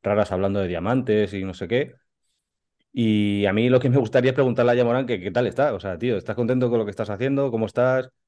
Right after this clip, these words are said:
Porque seguramente no estés siendo consciente de, de cómo se están comportando o de que si es la mejor manera en la que puede comportarse para respetar a sus compañeros, la franquicia, la N B A, a su familia.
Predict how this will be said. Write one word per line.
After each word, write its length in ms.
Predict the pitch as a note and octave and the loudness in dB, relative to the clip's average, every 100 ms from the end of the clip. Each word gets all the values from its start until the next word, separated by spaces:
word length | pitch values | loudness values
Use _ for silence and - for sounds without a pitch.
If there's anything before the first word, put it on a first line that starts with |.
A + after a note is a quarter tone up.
| _ _ _ | _ _ _
Porque 220 | - G2 G#2 | -6 -4 0
seguramente 480 | G#2 B2+ C#3+ D3+ | 4 6 8 6
no 60 | D3 | 4
estés 180 | B2+ C3+ | 2 0
siendo 240 | C3 B2 | 2 2
consciente 400 | A2+ - A#2 A2 | 0 -4 -4 0
de, 300 | G#2+ G#2 F#2+ | 0 0 -2
de 240 | F2+ G2+ - | -4 -6 0
cómo 240 | C#3 B2+ | 2 2
se 80 | A2+ | 0
están 180 | B2 A2+ | -4 -2
comportando 720 | A2+ A2+ A2+ C#3 D3+ G#3 - _ _ _ _ _ _ _ - | -2 -2 0 0 -2 -6 -10 _ _ _ _ _ _ _ -2
o 220 | A2+ G#2 | 2 4
de 360 | A2 G#2+ G#2 - | 6 6 2 0
que 440 | G#2 G2+ G2 G2 | 0 2 0 -2
si 220 | - A2+ | -2 -2
es 100 | B2 | 2
la 80 | C#3+ | 2
mejor 260 | B2+ B2 A#2 | 2 2 0
manera 1000 | A2+ A#2 A2+ A2 G#2+ G#2+ G2+ G2+ G2+ G#2 | 0 2 4 4 4 2 0 -2 -2 -2
en 80 | G#2+ | -2
la 100 | G2+ | -2
que 80 | |
puede 180 | F#2+ A2+ | -2 -2
comportarse 500 | G#2 A2 F#2 A#2 C#3 | -2 -4 -2 -2 -4
para 280 | A2 - F#2+ | -4 -2 -2
respetar 320 | F#2 G2+ G#2 | -2 -6 -6
a 40 | F#2+ | -6
sus 120 | G2 | -6
compañeros, 580 | F#2 G#2+ B2+ C3 C3 A#2 | -2 0 2 2 2 0
la 120 | - | -2
franquicia, 520 | F#2 E2 A#2+ A#2+ A#2 | -4 -2 -2 0 0
la 100 | G#2+ | 0
N 120 | G#2 | -2
B 160 | G2 A2 | 0 0
A, 360 | A#2 A#2 A2 | 0 0 -2
a 120 | - - | -6 -10
su 120 | - | -12
familia. 500 | F2 G#2+ A#2 C3 | -6 -2 0 0